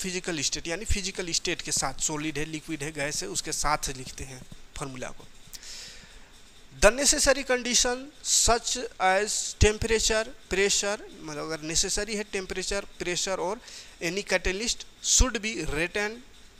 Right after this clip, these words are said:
on arrow between reactant और product, तो एरो जो है उसके ऊपर में लिखा जाता है, हैं? जैसे यहाँ पे एक example है, magnesium is burnt in air to form magnesium oxide, यानी magnesium को हवा, वायु की उपस्थिति में जलाएंगे तो magnesium oxide बनेगा।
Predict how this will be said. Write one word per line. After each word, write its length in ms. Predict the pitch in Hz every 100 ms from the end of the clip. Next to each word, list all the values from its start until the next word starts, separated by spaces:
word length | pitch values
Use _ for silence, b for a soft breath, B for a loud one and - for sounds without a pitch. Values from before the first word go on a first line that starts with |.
| - - -
on 160 | 170 180 190 185
arrow 340 | 202 233 269 247 156
between 340 | 180 202 214 233 - 151
reactant 460 | 165 180 - 196 190
और 60 |
product, 460 | 185 170 151 147 -
तो 60 | 147
एरो 300 | 160 175 180
जो 140 | 175
है 140 | 185 254 160
उसके 260 | - -
ऊपर 220 | 143 -
में 160 | 139 208
लिखा 260 | 170 - 113
जाता 280 | - -
है, 140 | - - - - - - -
हैं? 160 | 190 269 B B B
जैसे 200 | 170 202
यहाँ 160 | 175 170
पे 140 | 202
एक 100 | 185
example 560 | 220 208 202 202 226 190
है, 80 |
magnesium 600 | 202 196 202 214 - 254 233
is 140 | 185 131 151
burnt 280 | 196 220 -
in 280 | 196 202 233 262 - - B B B B B -
air 260 | 180 202 202
to 240 | - 214
form 360 | 196 190 208 185
magnesium 480 | 151 147 - 156 127
oxide, 240 | 127 120
यानी 160 | 143 156
magnesium 520 | 175 180 185 - 233
को 160 | 226
हवा, 500 | 165 - 147 151 135 -
वायु 280 | 151 190 208
की 120 | 202
उपस्थिति 380 | 185 - - 175
में 100 | 160
जलाएंगे 380 | 151 143 151 147
तो 120 | 190
magnesium 460 | 160 143 - 190
oxide 320 | 160 - 170 151
बनेगा। 340 | 156 156